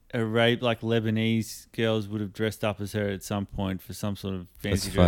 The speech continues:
Speaker 2: fucking hope so. Anyway, go on.
Speaker 1: Um, so the truth is, nah, she was, she, yeah, she was a queen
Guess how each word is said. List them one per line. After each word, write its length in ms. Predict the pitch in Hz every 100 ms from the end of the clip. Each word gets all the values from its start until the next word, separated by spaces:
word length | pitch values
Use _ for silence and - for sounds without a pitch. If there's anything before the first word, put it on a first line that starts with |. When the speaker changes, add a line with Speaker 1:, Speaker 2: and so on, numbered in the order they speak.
| 85
Speaker 2:
fucking 120 | 76
hope 240 | 87 85 85
so. 200 | - - 90 85 - - - - 95
Anyway, 240 | 95 87
go 140 | 85 85
on. 220 | 85 92 - - - _ _
Speaker 1:
Um, 680 | 151 156 180 180 165 131 - - - - _ _ - - -
so 460 | - 143 147 143 131 - _ _ _ _ _ 135
the 120 | 131
truth 400 | - 165 190 -
is, 300 | 135 110 - -
nah, 300 | 120 113 92
she 280 | - 110 110
was, 260 | 107 95 - _ _ _ _ 113
she, 300 | - - -
yeah, 280 | - 131 117
she 180 | 104 120
was 200 | 117 123
a 40 | 117
queen 640 | - 117 113 113 110 110